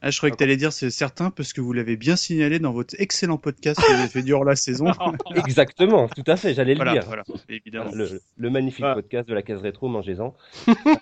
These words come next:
Speaker 3: Mo-, Mopral nous caresse dans le sens du poil, mais il a raison parce que c'est une bonne réponse, effectivement.
Speaker 1: Ah là
Speaker 3: C'était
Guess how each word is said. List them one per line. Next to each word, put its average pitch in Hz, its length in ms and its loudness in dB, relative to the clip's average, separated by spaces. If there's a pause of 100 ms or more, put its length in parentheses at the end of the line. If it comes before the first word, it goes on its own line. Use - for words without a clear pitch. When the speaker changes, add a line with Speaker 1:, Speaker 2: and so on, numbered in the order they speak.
(720)
Speaker 3:
Mo-, 165 240 4
Mopral 170 400 4
nous 160 100 0
caresse 156 240 2
dans 147 80 -2
le 143 60 -2
sens 151 260 -6
du 143 140 -4
poil, 165 180 2
mais 175 80 4
il 165 80 6
a 156 60 6
raison 170 180 4
parce 196 220 2
que 202 80 4
c'est 190 240 -2
une 185 100 -2
bonne 170 180 0
réponse, 160 320 -8
effectivement. 147 440 -6
Speaker 1:
Ah - 20 -2
là 139 60 -2
Speaker 3:
C'était - 140 -14